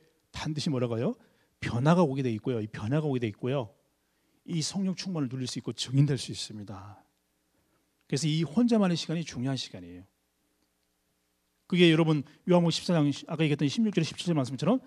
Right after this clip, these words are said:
보혜사 성령이라고 얘기하잖아요. 저와 여러분이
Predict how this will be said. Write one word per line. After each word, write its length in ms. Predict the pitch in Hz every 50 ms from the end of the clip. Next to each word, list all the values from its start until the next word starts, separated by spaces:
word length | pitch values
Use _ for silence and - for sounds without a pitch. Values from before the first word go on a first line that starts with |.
| - _ _ _ _
보혜사 300 | - - 147 131 - 147
성령이라고 520 | 123 - 208 247 254 262 233 202 139 117 117
얘기하잖아요. 460 | 101 104 95 92 92 90 98 92 - _ _ _ _ _ _ _ _ _ _ _ _ _ _ _ _ - - _ _ _ - - - - - _
저와 260 | - 175 160 175 175
여러분이 600 | 170 165 160 156 170 175 196 214 202 160 123 113